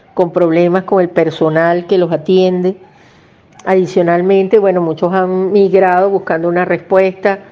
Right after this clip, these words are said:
porque en Venezuela, bueno, ya sabemos que no existe con, porque está suspendida. También, eh, actualmente se calcula que la población que está en unidades de diálisis entre seis mil seiscientas a siete mil personas,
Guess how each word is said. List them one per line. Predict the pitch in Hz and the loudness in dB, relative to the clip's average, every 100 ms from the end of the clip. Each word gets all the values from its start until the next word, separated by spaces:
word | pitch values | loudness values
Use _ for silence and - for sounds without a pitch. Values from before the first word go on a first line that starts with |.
| - - _ _ _ | -20 -20 _ _ _
porque | 190 175 | -2 0
en | 175 | 0
Venezuela, | 170 156 151 170 185 | 0 -2 0 2 2
bueno, | 175 175 170 | 0 0 -2
ya | 147 156 | 0 -2
sabemos | 151 165 165 165 | 0 -2 -2 -2
que | 165 | -4
no | 151 | -4
existe | 147 - 190 - 175 | -6 -4 -4 -4 -4
con, | 170 151 139 - | -2 -4 -4 -6
porque | 156 156 | -4 -4
está | 151 147 | -2 -4
suspendida. | - - 160 151 185 202 196 190 - - - _ - | -4 -4 -2 0 2 2 0 -2 -12 -20 -20 _ -2
También, | 180 170 175 175 175 214 226 214 180 151 - - _ _ _ _ - | -2 2 2 2 0 -2 -2 -2 -4 -8 -14 -20 _ _ _ _ -2
eh, | 185 | 0
actualmente | 170 170 196 190 202 202 | 0 0 0 0 0 0
se | 240 247 | -2 0
calcula | 180 170 208 233 233 | -2 0 2 2 2
que | 208 | 2
la | 175 | 0
población | 175 165 160 156 185 170 170 | 0 0 0 0 0 0 0
que | 208 | -4
está | - 190 202 | 0 0 0
en | |
unidades | 208 185 185 | 0 0 2
de | 180 | 2
diálisis | 180 175 185 196 | 2 2 0 0
entre | 175 180 | 0 -2
seis | 175 170 156 | 0 -2 -2
mil | 180 202 214 208 | 0 4 4 2
seiscientas | - 170 156 - 202 196 190 202 | -2 -4 -4 -2 0 0 -2 -2
a | 185 | -4
siete | 160 165 156 151 | -2 -2 0 -2
mil | 156 151 | -4 -4
personas, | 180 - 196 190 196 | -4 -2 -2 0 -4